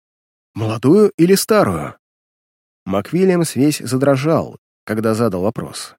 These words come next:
"А разве вы знали обитателей дома?" спросил сыщик. "Конечно знал. Ради бога, говорите скорее!" Это была молодая особа. Я слышал, как она сказала, что возвращалась в библиотечную комнату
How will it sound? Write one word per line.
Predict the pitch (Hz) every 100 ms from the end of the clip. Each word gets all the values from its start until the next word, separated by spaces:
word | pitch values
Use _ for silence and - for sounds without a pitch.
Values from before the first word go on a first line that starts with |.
| _ _ _ _ _ _ _ _ -
"А | 95
разве | 107 139 151
вы | 123
знали | 95 90 131
обитателей | 143 117 - 120 117 87
дома?" | 87 101 165 226 _ _ _ _ _
спросил | - 135 135 139
сыщик. | 127 127 - 120 - _ _ _ _ _
"Конечно | - 95 127 151 180
знал. | 165 202 135 - _ _ _ _
Ради | 107 117
бога, | 127 214 165
говорите | 104 139 233 202
скорее!" | 131 185 180 131 82 - _ _ _ _ _ _ _ -
Это | 196 196
была | 175 175 165
молодая | 160 156 151 135
особа. | 139 - 85 - - - _ _ _ _ _ -
Я | 95
слышал, | - 156 147 135
как | 135 131
она | 117
сказала, | 104 87 95 180 143
что | -
возвращалась | 107 110 107 127 113 110 -
в | 87
библиотечную | 110 113 120 123 - 85
комнату | - 202 139 - 71 -